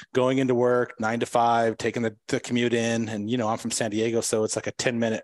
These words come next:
ten mile drive. Took me an hour and a half to get there. So I'd have to wake up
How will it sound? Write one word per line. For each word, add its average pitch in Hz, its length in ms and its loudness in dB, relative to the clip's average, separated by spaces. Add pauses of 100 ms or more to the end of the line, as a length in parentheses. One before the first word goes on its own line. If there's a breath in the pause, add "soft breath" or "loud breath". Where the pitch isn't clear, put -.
ten 139 180 0
mile 117 240 2
drive. 113 360 0
Took - 180 -8
me 107 60 -4
an 107 80 -4
hour 113 120 -2
and 107 80 -2
a 101 40 -2
half 110 200 -4
to 110 80 -12
get 110 180 -4
there. 113 300 0 (300 loud breath)
So - 120 -2
I'd 113 60 0
have 135 120 0
to 123 100 2
wake 127 240 2
up 120 200 2